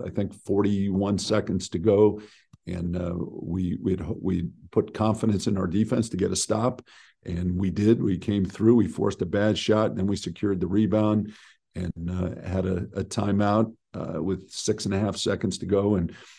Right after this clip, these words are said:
um, we, we, we put in a play that we had run very similar to what we had run for Coben a lot last year, uh, where we, we have him set a screen and we have him slip out of it early.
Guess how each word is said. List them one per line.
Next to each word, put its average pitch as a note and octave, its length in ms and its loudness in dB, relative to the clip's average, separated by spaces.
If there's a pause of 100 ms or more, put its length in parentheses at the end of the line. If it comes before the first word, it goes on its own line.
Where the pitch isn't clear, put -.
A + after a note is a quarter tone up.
(280)
um, F#2 460 -2
we, F#2+ 420 2 (160)
we, G#2+ 180 6
we A2 160 4
put C#3+ 300 4
in D3 160 6
a G#2 40 4
play A#2+ 400 4
that G2+ 220 0
we G#2 160 0
had F#2+ 140 0
run A2 360 2
very A#2+ 200 4
similar A#2 340 0
to G2 80 -2
what G#2 180 2
we G#2+ 80 0
had G2 100 -2
run G#2 220 -2
for G2 160 -4
Coben A2 500 4
a F#2 40 -2
lot G2 340 0
last G2+ 360 -4
year, - 240 -4 (480)
uh, F#2 220 -2
where F#2+ 300 2
we, G2+ 440 2 (300)
we G2 180 2
have A2 220 4
him A2 140 4
set A2 280 4
a F#2+ 40 4
screen A#2 400 4
and F#2+ 80 0
we F#2+ 100 0
have G2 180 -2
him G2 140 -2
slip - 380 4
out A2 220 4
of F#2+ 100 2
it F#2+ 80 4
early. G2+ 440 6